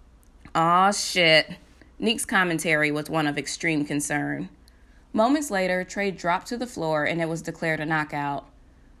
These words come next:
We stuck around after the fight to show support.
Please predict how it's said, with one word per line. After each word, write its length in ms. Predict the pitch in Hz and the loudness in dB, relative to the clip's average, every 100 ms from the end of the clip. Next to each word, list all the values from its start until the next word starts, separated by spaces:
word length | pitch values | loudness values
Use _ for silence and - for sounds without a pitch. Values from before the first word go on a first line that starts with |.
| - | -12
We 120 | - 254 | -6 -4
stuck 260 | 277 285 | -2 -2
around 360 | 262 214 202 190 | -2 0 0 0
after 260 | 180 - | -2 -4
the 100 | 180 | -10
fight 300 | 160 165 160 | -4 -2 -2
to 80 | 147 | -4
show 240 | 165 165 160 | -6 -2 -4
support. 640 | 160 - 160 147 143 | -6 -6 -4 -2 -4